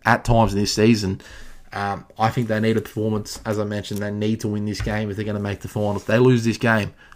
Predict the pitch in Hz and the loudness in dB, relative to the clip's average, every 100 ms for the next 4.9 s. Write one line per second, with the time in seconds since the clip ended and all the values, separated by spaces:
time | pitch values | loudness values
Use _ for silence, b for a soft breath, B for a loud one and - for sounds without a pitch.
0 | - 110 107 107 98 104 98 101 98 92 | -2 0 2 0 -2 0 0 0 -2 0
1 | 110 101 101 107 101 95 - - 95 92 | 0 2 0 0 0 -2 -4 -2 2 0
2 | B B - 110 104 147 - 101 98 98 | B B -6 -4 -2 -4 -2 -2 -2 -4
3 | - 104 101 - 147 143 131 135 131 120 | 2 6 6 6 8 12 12 12 10 8
4 | - 120 127 - 110 - 135 185 - | 8 6 6 4 2 6 8 8 4